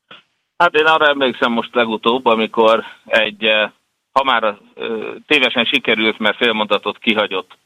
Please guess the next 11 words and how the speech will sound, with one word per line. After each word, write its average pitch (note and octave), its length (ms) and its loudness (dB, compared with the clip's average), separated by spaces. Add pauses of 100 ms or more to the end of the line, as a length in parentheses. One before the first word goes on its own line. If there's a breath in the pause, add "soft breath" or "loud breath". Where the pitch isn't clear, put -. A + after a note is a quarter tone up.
(280 soft breath)
beszédemről, G#2+ 840 -2 (280)
eh, G#2 200 2
megemlékeztünk, A2 880 -2 (320 loud breath)
ugye A#2 200 0
a A2 60 0
fasiszták A#2+ 520 0
és G#2+ 120 -6
kommunisták, A2+ 540 0
akikkel B2+ 400 -2
csak - 260 -2
Orbán C3 540 2